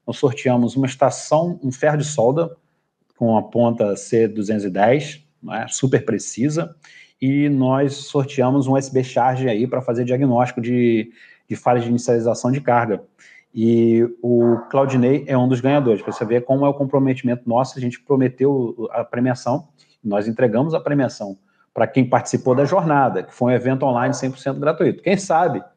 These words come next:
<laughs> quem sabe você que tá do outro lado aí, possa ganhar também aí, né, ser o contemplado na nossa próxima jornada do especialista em placas dez K.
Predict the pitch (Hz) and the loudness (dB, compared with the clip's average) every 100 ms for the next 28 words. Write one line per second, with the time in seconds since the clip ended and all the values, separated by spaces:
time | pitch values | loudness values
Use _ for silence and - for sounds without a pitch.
0 | _ _ - - - - _ - - - | _ _ -16 -10 -8 -8 _ -20 -6 0
1 | 180 - 139 135 127 139 131 127 123 123 | 0 2 2 2 0 0 2 2 2 2
2 | 120 120 113 120 - - _ _ 156 151 | 2 2 2 0 -2 -12 _ _ -2 0
3 | 151 143 139 - _ - 127 143 120 120 | 2 0 -2 -14 _ -6 0 2 2 0
4 | 123 120 104 117 117 113 135 135 _ _ | 0 -2 0 0 0 0 0 -4 _ _
5 | _ 107 123 - 131 127 135 139 143 117 | _ -2 -2 0 0 2 0 2 2 0
6 | 117 123 143 127 120 120 120 120 - - | 2 2 2 2 0 0 0 -2 -2 0
7 | 135 156 151 139 127 127 117 127 123 117 | 0 2 0 -2 0 0 0 2 2 -2
8 | 107 123 117 113 113 - 110 110 107 104 | -6 -6 -2 -2 -2 -6 -2 -2 0 0
9 | 113 - - 78 - | 0 0 -4 -8 -8